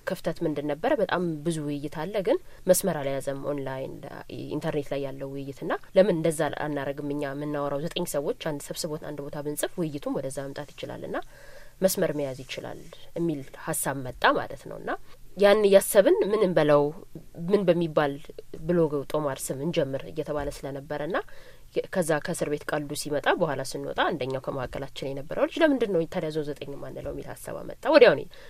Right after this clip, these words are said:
ሁላችንም «ጥሩ ሀሳብ ነው፣ አሪፍ ስም ነው» ተባለ። ከዛ ብሎጉ ተመሰረተና እዛ ላይ ጽሁፎች ማምጣት ጀመሩ ማለት ነው። ስለዚህ የመጀመሪያው አመት ከምናምን ኒርሊ የተለያዩ ጽሁፎች ይወጡበታል። ያን፣ ያን፣ ያን ያህል የሚባል ማለት ሰዎች፣ ለሰዎች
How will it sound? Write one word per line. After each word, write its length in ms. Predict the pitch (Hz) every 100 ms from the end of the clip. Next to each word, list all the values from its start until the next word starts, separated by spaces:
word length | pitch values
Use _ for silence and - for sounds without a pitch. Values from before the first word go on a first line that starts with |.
| -
ሁላችንም 420 | 165 131 - 370
«ጥሩ 180 | 415 -
ሀሳብ 300 | 175 - 139
ነው፣ 120 | 175
አሪፍ 160 | 202 -
ስም 180 | - 139
ነው» 120 | 135
ተባለ። 280 | - 135 170 539 -
ከዛ 220 | 170 139 139 -
ብሎጉ 340 | 156 170 156 139
ተመሰረተና 600 | 139 135 - 131 135 139 - - - - - -
እዛ 120 | 156 147
ላይ 140 | 170
ጽሁፎች 360 | - 151 131 -
ማምጣት 360 | 135 135 - -
ጀመሩ 340 | 151 135 135 127
ማለት 280 | 285 - -
ነው። 100 | - -
ስለዚህ 240 | 175 202
የመጀመሪያው 560 | 190 165 170 151 147 151
አመት 240 | 151 147 -
ከምናምን 460 | 147 139 139 262
ኒርሊ 260 | 277 240 370 466 - - - -
የተለያዩ 320 | 185 185 143
ጽሁፎች 320 | 139 139 131 -
ይወጡበታል። 560 | - 135 139 139 277 - -
ያን፣ 220 | 185 202 190
ያን፣ 200 | 185 185 196 -
ያን 240 | 180 196
ያህል 220 | 196 196 170
የሚባል 420 | 156 143 165 277
ማለት 280 | 147 190 330
ሰዎች፣ 380 | 165 147 156 - - - - - - - -
ለሰዎች 420 | 170 180 156 -